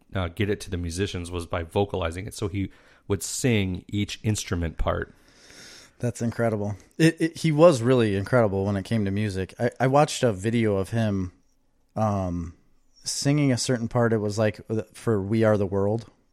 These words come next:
Speaker 2: and it was, he was recording certain parts that he had to sing, and it was just showing how they recorded it.
Speaker 1: Yeah,
Speaker 2: But
Speaker 1: they're, like, in sound booth.
Speaker 2: he was, like, standing in a big room, actually, just with a microphone in front of him.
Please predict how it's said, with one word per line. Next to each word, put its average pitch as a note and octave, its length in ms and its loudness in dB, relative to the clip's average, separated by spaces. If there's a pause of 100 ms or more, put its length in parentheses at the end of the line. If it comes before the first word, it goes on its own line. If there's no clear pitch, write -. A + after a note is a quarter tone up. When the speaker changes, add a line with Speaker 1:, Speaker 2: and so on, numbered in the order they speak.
(140)
Speaker 2:
and A2 180 0
it G#2 100 -2
was, G2 540 -2 (420)
he B2+ 160 0
was B2 160 2
recording A#2+ 480 4
certain A#2+ 320 -2
parts A2+ 300 0
that G2 140 0
he G#2+ 160 -2
had G#2 160 -2
to F#2 80 -10
sing, G2 420 -2 (400)
and A#2+ 80 0
it A#2+ 40 2
was G#2 140 -4
just A2 180 -2
showing A2+ 600 0
how G#2+ 240 0
they A2 140 0
recorded A2 480 -2
it. C#3+ 220 -2 (420)
Speaker 1:
Yeah, G#2 160 0
Speaker 2:
But B2+ 100 4
Speaker 1:
they're, F#2 120 2
like, E2+ 160 -4
in E2 100 -8
sound F2 360 -8
booth. F#2 320 -12 (380)
Speaker 2:
he - 280 -4
was, D3+ 200 0
like, D3+ 160 2
standing E3 380 0
in A#2+ 120 2
a G2+ 40 -2
big G2 220 -2
room, F#2+ 480 -2 (200)
actually, F2+ 460 -6
just G#2 300 -6
with G#2 160 -4
a G2+ 60 -2
microphone G#2+ 500 -2
in A2 60 -2
front A#2 260 -2
of C3+ 40 -2
him. C#3 140 -2